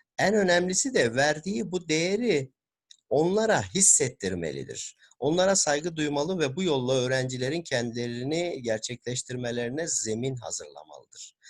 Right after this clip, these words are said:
Karşımızda bir birey var, saygı duyulması bir, gereken bir birey. Biz de bir rol oynuyoruz,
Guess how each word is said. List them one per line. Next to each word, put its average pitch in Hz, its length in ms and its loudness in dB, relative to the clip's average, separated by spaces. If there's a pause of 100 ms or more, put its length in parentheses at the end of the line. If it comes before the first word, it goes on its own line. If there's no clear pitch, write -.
(160)
Karşımızda 151 760 -2
bir 135 200 -8
birey 147 280 0
var, 175 220 -2 (280)
saygı 107 440 -2
duyulması 156 600 -2
bir, 143 240 -8 (140)
gereken 143 560 -2
bir 143 200 -6
birey. 151 440 -2 (340)
Biz 135 220 0
de 113 160 -4
bir 123 140 -4
rol 135 340 0
oynuyoruz, 165 680 -2